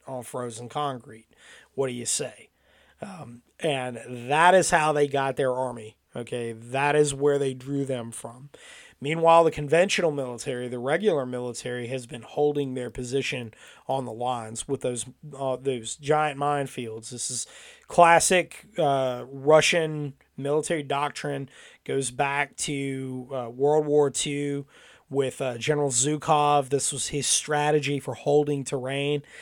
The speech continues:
and creating those pockets, right? In Syria, we saw this. So those pockets. Well, it's also known as a hammer and anvil movement, where you set up a support by fire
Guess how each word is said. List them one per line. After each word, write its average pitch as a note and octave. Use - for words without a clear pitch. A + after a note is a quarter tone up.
and C3
creating E3
those C#3
pockets, -
right? B2+
In B2
Syria, F#3
we B2
saw B2
this. B2
So C3
those B2
pockets. -
Well, D3+
it's D3
also A3
known F#3
as C#3+
a -
hammer D#3+
and A#2+
anvil B2+
movement, B2
where C3+
you B2
set G3+
up G3
a E3+
support E3
by D#3
fire C3+